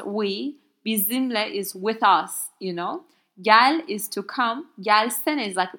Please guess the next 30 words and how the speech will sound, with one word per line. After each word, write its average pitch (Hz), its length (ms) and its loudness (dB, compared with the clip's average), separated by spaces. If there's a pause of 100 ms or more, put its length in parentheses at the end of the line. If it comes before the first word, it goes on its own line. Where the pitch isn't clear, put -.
(120)
"Why 226 220 4
don't 285 220 -2
you 254 80 -2
come 233 320 -2
with 214 160 -4
us?" 185 340 0
Like, 180 240 -4
"Why 196 280 4
wouldn't 233 340 -4
you 190 60 -8
come 175 200 -6
with 175 120 -6
us?" 175 140 -6
That 175 200 -6
sort 180 240 -8
of - 100 -12
thing. - 260 -16 (380)
Sarah 262 380 2
says, 233 360 0 (340)
"Teşekkür 233 500 0
ederim." 175 340 -4
You 190 80 -6
know 202 180 -4
it 175 80 -8
already. 160 520 -10 (680)
Thank 214 320 -4
you. 202 440 -4
Hayır 220 480 -2
is 196 300 -6
no. 175 340 -4